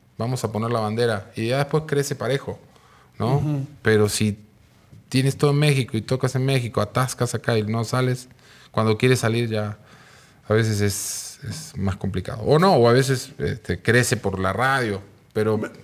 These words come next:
Speaker 2: México se convirtió en la gran plataforma para muchos grupos en la época de los noventas.
Speaker 1: México en los noventa sí, sí, sí, sí.
Speaker 2: Digo, porque antes volvemos a lo mismo.
Speaker 1: De hecho,
Speaker 2: Argentina y Chile eran los
Speaker 1: yo,
Speaker 2: amos y señores del rock.
Speaker 1: yo creo que México le dio la vuelta en los noventas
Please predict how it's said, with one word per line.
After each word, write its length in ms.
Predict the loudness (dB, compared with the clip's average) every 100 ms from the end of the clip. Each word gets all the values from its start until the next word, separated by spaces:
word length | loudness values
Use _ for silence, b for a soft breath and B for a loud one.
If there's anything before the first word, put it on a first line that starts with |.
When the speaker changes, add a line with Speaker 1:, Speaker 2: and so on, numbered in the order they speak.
| -10
Speaker 2:
México 500 | -2 0 -2 -2 -2
se 100 | 0
convirtió 520 | -2 -2 -2 -2 -2 2
en 80 |
la 80 | 2
gran 280 | 2 0 -2
plataforma 800 | -2 -2 -4 -4 -4 -2 -4 -2
para 200 | -2 -2
muchos 460 | -2 -2 -4 -4 -2
grupos 500 | -4 -4 -4 -4 -4
en 180 | -4 -2
la 140 | -2
época 440 | -2 -4 -6 -2 0
de 220 | 0 0
los 380 | 0 -2 -4 -6
noventas. 880 | -4 -2 0 0 -2 -8 -12 -14 -20 _ b b b b b b 0
Speaker 1:
México 640 | 2 2 0 2 4 4
en 80 | 4
los 80 | 2
noventa 400 | 2 2 2 0
sí, 420 | 0 0 0 -4
sí, 200 | -8 -6
sí, 160 | -4 -4
sí. 180 | -2 2
Speaker 2:
Digo, 260 | 2 2
porque 240 | 0 -4 -4
antes 240 | 0 0
volvemos 400 | 0 0 2 0
a 40 | 0
lo 100 | 0
mismo. 300 | -2 0 2
Speaker 1:
De 120 | 2
hecho, 320 | 4 4 4
Speaker 2:
Argentina 560 | 2 -2 -4 -2 0 -2
y 100 | -2
Chile 340 | -4 -2 0
eran 380 | 0 -4 -6 -12 -12
los 340 | -10 -10 -10
Speaker 1:
yo, 200 | -2 2 2
Speaker 2:
amos 200 | 2 -2
y 60 |
señores 440 | -2 -2 0 -2 -2
del 120 | -6
rock. 320 | -6 -6 -4
Speaker 1:
yo 200 | 0 2
creo 160 | 2 2
que 140 | 2
México 440 | 2 2 0 0
le 80 | 2
dio 140 | 4 2
la 100 | 2
vuelta 300 | 0 -2 -4
en 60 |
los 120 | -4
noventas 540 | -4 -4 -6 -10 -18